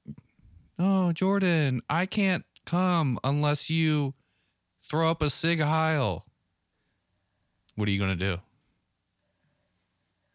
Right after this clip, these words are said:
You gonna Heil Hitler all over that ass, or are you just gonna, like, pull out and then get in your little Warren mobile and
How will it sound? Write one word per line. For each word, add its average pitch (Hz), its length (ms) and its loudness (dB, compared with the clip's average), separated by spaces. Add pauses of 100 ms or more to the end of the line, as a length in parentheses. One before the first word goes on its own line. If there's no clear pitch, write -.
(140)
You - 60 -10
gonna 95 160 -2
Heil 101 240 -2
Hitler 107 360 -2
all 113 120 0
over 110 160 -2
that 113 160 0
ass, 120 320 -2
or 101 80 -2
are - 20 0
you 92 120 -2
just 87 160 -6
gonna, 95 200 -4
like, 90 220 -8 (1160)
pull 101 240 -2
out 98 200 0
and 101 100 -4
then 95 120 -2
get 98 140 -4
in 95 140 -2
your 92 120 -2
little 92 240 -2
Warren 95 420 -2
mobile 92 460 -4
and 87 200 -8